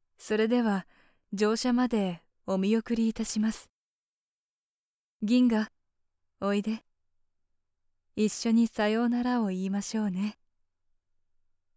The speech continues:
それでは、こちら、現世行きの切符です。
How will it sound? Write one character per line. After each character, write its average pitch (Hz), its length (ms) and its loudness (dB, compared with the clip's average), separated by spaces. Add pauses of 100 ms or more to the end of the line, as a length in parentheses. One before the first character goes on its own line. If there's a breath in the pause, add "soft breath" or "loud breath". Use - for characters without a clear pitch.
(2500)
そ - 220 -4
れ 220 120 -2
で 233 160 0
は、 202 300 -4 (520)
こ - 140 -16
ち - 160 -10
ら、 170 180 -14 (1120)
現 220 320 2
世 233 160 -2
行 233 120 -2
き - 140 -2
の 226 120 2
切 - 200 -16 (120)
符 220 100 -2
で 208 120 -4
す。 - 200 -14